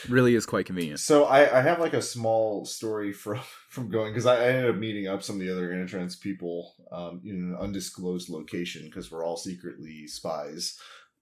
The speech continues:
Speaker 1: The
Speaker 2: Um,
Speaker 1: secret Anime Trending bunker.
Speaker 2: Yeah, so I got to, I got
Speaker 1: <laughs>
Speaker 2: the, I got to hang out with, uh, Quack, Agnes, and Medi. A long, long time Medi. He was like, "Woo!" So that, that was kinda
Speaker 1: Rest in
Speaker 2: fun.
Speaker 1: peace, Medi.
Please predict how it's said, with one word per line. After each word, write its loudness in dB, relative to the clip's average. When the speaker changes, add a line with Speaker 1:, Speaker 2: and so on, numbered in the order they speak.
Speaker 1:
The -12
Speaker 2:
Um, -2
Speaker 1:
secret 0
Anime 2
Trending 0
bunker. 2
Speaker 2:
Yeah, 8
so 2
I 6
got 6
to, -2
I 6
got 8
Speaker 1:
<laughs> 4
Speaker 2:
the, 6
I 0
got 2
to 0
hang -4
out 2
with, -4
uh, -2
Quack, 0
Agnes, -2
and -6
Medi. -8
A -6
long, 4
long 0
time -2
Medi. -4
He -8
was -12
like, -12
"Woo!" 0
So -6
that, 2
that 2
was 2
kinda -4
Speaker 1:
Rest 4
in 2
Speaker 2:
fun. 2
Speaker 1:
peace, 0
Medi. 2